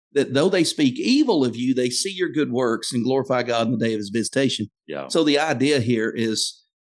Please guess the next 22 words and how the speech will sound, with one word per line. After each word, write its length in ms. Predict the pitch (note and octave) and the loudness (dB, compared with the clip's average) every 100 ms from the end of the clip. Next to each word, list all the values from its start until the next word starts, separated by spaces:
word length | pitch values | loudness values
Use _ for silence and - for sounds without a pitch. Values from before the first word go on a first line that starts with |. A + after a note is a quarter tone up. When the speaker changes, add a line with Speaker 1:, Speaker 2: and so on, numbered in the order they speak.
| _ | _
Speaker 1:
you 120 | C3+ | -2
know, 180 | A#2+ A2+ | 0 -2
the 120 | A#2+ | 0
world 360 | B2 B2+ F3+ F3+ | 0 2 0 0
can 160 | D3+ B2 | -2 -2
slander 460 | - D3 D3 B2+ | 0 -2 0 0
us 120 | A#2 | 0
all 200 | B2+ B2 | 0 0
they 100 | A#2+ | 0
want 380 | A#2 G#2+ C#3 B2 | -2 0 0 -2
for 80 | - | -4
the 100 | A2 | -4
gospel, 640 | G#2 B2 B2 - E2 G#2 - _ _ _ - | 0 0 0 -2 -8 -10 -12 _ _ _ -4
but 140 | C3+ | 0
if 160 | C3+ - | 0 2
we 180 | D3+ D#3+ | 2 2
are 120 | C3 | 0
truly 440 | - E3+ E3+ E3 | -2 -2 0 0
living 360 | C#3 D3+ C3+ B2+ | 2 2 0 -2
out 200 | C3 A2+ | -2 -4
Christian 380 | C#3 B2+ - A2 | -4 -4 -2 -2
lives, 480 | A#2 B2 A2 - | 0 -2 -4 -8